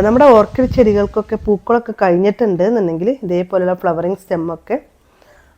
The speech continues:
അപ്പം തന്നെ നമ്മൾ കട്ട് ചെയ്ത് ഒഴിവാക്കുക. എന്നാലേ നമുക്ക് പുതിയ പൂക്കൾക്കുള്ള ടെൻഡൻസി അതിൻ്റെ, ആ, അടിയിൽ നിന്നും നമുക്ക് പുതിയ മുട്ടുകൾ സ്റ്റാർട്ട് ചെയ്യണം.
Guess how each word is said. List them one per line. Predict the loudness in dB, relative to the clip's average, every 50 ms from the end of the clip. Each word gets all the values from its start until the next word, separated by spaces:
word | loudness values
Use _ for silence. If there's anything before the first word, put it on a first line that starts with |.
| -16 -6
അപ്പം | -2 0 0 2
തന്നെ | 2 0 0 0 0
നമ്മൾ | 0 0 -2 0 0
കട്ട് | 0 0 0 -2 -2 0
ചെയ്ത് | 0 2 0 0
ഒഴിവാക്കുക. | 0 0 0 0 -2 -2 -6 -12 -14 -14 -10 -6 -4 -2
എന്നാലേ | 0 0 2 2 4 4 4 2 2
നമുക്ക് | -2 -4 -4 -6 -6 -4 -4
പുതിയ | -2 0 0 0 0 0
പൂക്കൾക്കുള്ള | 0 -2 -2 -2 -2 -4 -4 -2 0 0 2 2 0 0 -4 -8 _ _ _ _ _ -20 -20 -20 -20 -20 -20 -20 _ _ 2
ടെൻഡൻസി | 2 2 2 2 2 0 0 -2 -2 0 0 2 2
അതിൻ്റെ, | 0 0 2 4 2 2 2 -2 -8 -8 -4 -2
ആ, | -2 0 0 2 2
അടിയിൽ | 2 4 4 4 4 2 2 0
നിന്നും | 0 0 0 0 0 -2
നമുക്ക് | -2 -2 -4 -8 -6 -4
പുതിയ | -4 -2 0 0 2 2 2 0 -4 -10 _ _ -20 _ _ _ _ _ _ _ _ _ _ _ _ _ _ _ _ _ _ _ _ _ _ _ _ -4 -2
മുട്ടുകൾ | -2 -4 0 2 2 2 4 2 0 -2 -4 -8
സ്റ്റാർട്ട് | -8 -4 0 0 0 0 0 0
ചെയ്യണം. | 2 2 2 0 -2 -6 -8